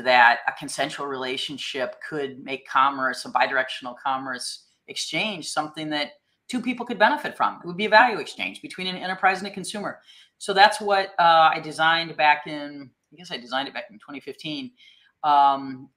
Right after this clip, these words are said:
and continue to evolve it. And so, uh, we're launching it. We'll launch it this month,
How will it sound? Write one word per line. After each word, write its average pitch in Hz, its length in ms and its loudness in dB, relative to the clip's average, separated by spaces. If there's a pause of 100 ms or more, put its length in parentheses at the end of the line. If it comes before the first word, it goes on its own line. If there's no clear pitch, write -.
and 139 360 0
continue 147 380 -10
to 151 120 -12
evolve 135 420 2
it. - 180 -8
And 131 140 -10
so, 131 640 -6
uh, 123 500 0
we're 135 160 -6
launching 135 520 0
it. 127 80 -10
We'll 139 140 -8
launch 131 300 -4
it - 140 -16
this 135 200 -10
month, 127 360 -2